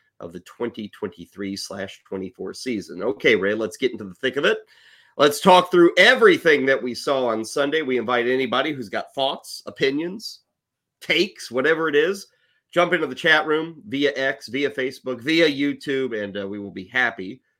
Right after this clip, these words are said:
to answer any of your questions or maybe pass along some of your comments. Ray, we'll start with the biggie, uh, in Baltimore. Miami taking on the Ravens, and, uh, we were all expecting a, a pretty good game, couple of the top teams in the A F C. The,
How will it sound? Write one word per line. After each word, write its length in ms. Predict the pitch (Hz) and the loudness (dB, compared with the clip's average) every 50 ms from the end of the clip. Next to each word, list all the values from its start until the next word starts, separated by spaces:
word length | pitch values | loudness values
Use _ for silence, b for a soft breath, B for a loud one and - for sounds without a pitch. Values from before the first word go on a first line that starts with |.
| _ _ - | _ _ -8
to 100 | 107 107 | -6 -6
answer 240 | 104 98 - 107 107 | -6 -6 -8 -10 -8
any 140 | 95 92 95 | -8 -8 -10
of 80 | 92 | -10
your 100 | 92 90 | -12 -16
questions 460 | - _ - 104 113 - - 98 - - | -16 _ -14 -14 -14 -14 -16 -18 -16 -12
or 40 | 113 | -10
maybe 260 | 120 110 - 92 92 | -8 -8 -8 -10 -14
pass 300 | _ 95 95 98 - - | _ -14 -12 -12 -14 -14
along 260 | 101 95 95 90 98 | -14 -14 -12 -12 -14
some 200 | - - 101 87 | -14 -14 -16 -16
of 80 | 87 - | -16 -18
your 100 | 87 87 | -20 -18
comments. 540 | _ - 110 117 123 139 165 339 - - b b b b b b b b - | _ -10 -8 -6 -4 -4 -6 -6 -8 -12 b b b b b b b b 4
Ray, 160 | 185 240 285 | 6 6 6
we'll 100 | 294 277 | 6 2
start 260 | - - 285 294 277 | 2 4 6 6 6
with 120 | 277 277 190 | 6 2 0
the 120 | 185 135 | 0 2
biggie, 540 | - 214 262 294 247 208 170 175 208 240 - _ - - | 4 4 4 4 4 2 0 0 0 -4 -10 _ -8 -2
uh, 220 | 143 143 147 156 151 | 2 4 4 4 4
in 120 | - 185 170 | 4 2 2
Baltimore. 600 | 131 196 262 302 - - 165 135 107 92 95 - _ _ _ _ _ _ - | 2 2 2 2 0 -2 -2 -4 -6 -8 -8 -14 _ _ _ _ _ _ -4
Miami 380 | 135 156 165 170 190 202 220 214 | -2 0 2 2 2 0 0 -2
taking 280 | 214 202 202 180 202 | 0 0 0 2 2
on 120 | 196 196 202 | 2 0 0
the 80 | 202 | 0
Ravens, 540 | 170 151 131 120 113 131 160 185 190 - - _ - | 0 0 0 0 -2 -4 -6 -10 -12 -16 -20 _ -8
and, 360 | 127 135 135 135 135 131 127 | -6 -4 -2 -2 -4 -4 -4
uh, 160 | 131 127 127 123 | -4 -4 -4 -4
we 120 | 127 147 | -4 -4
were 80 | 147 131 | -4 -2
all 140 | 131 143 156 | -2 -4 -6
expecting 440 | 143 - - 135 135 - - 151 143 | -8 -10 -10 -10 -10 -10 -8 -8 -8
a, 100 | 120 110 | -8 -8
a 120 | - - | -8 -12
pretty 220 | - - - 127 139 | -12 -12 -12 -12 -10
good 200 | 135 160 135 104 | -10 -12 -10 -8
game, 260 | 101 110 113 131 147 | -6 -4 -4 -4 -6
couple 260 | - - 107 127 127 | -8 -10 -10 -8 -8
of 80 | 110 98 | -8 -10
the 60 | 101 | -14
top 360 | - _ - 131 139 143 - | -14 _ -8 -6 -6 -8 -8
teams 320 | - 131 127 131 131 120 107 | -10 -8 -6 -6 -6 -8 -8
in 60 | 107 | -10
the 180 | 110 - - | -10 -8 -6
A 140 | 113 117 123 | -6 -6 -6
F 80 | 123 - | -8 -10
C. 400 | - - 113 107 104 117 131 - _ _ _ _ _ _ _ _ _ _ _ _ _ _ _ | -12 -10 -10 -8 -8 -8 -10 -12 _ _ _ _ _ _ _ _ _ _ _ _ _ _ _
The, 160 | - 170 165 | -4 -4 -4